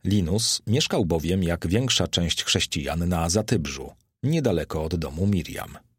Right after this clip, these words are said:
Chilo pokazał wreszcie Winicjuszowi osobny, mały domek, otoczony murem, pokrytym całkiem przez bluszcze, i rzekł: "To tu, panie". "Dobrze", rzekł Winicjusz. "Idź teraz precz, ale pierwej posłuchaj, co ci powiem.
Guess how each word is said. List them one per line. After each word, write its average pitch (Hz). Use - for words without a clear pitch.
Chilo 85
pokazał 147
wreszcie 113
Winicjuszowi 87
osobny, 120
mały 101
domek, 80
otoczony 92
murem, 90
pokrytym 92
całkiem 78
przez 90
bluszcze, 71
i 143
rzekł: -
"To 127
tu, 120
panie". -
"Dobrze", 82
rzekł 82
Winicjusz. -
"Idź 165
teraz 117
precz, -
ale 104
pierwej 101
posłuchaj, -
co -
ci -
powiem. -